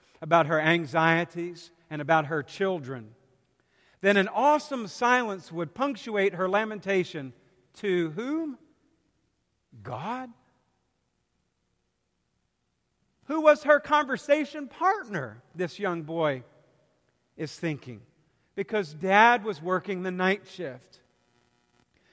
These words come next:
"Please, Jesus," she cried. And Washington says, "I felt that she was hurt. Something happened, and I ran to be with her and rubbed the back of her neck as she wept."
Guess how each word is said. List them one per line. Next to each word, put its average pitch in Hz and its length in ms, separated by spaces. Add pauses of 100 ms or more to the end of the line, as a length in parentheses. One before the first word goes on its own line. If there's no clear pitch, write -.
(360)
"Please, 294 380
Jesus," 220 580
she 220 160
cried. 170 560 (2250)
And 170 100
Washington 196 680 (260)
says, 190 320
"I 180 100
felt 226 280
that 214 120
she 196 140
was 175 200
hurt. 240 500
Something 226 340
happened, 220 400
and 190 100
I 185 60
ran 247 340
to 214 100
be 240 200
with 240 200
her 180 280 (240)
and 202 240
rubbed 226 240
the 214 80
back 220 420 (360)
of 175 180
her 180 340 (560)
neck 185 400 (320)
as 180 160
she 180 240
wept." 165 600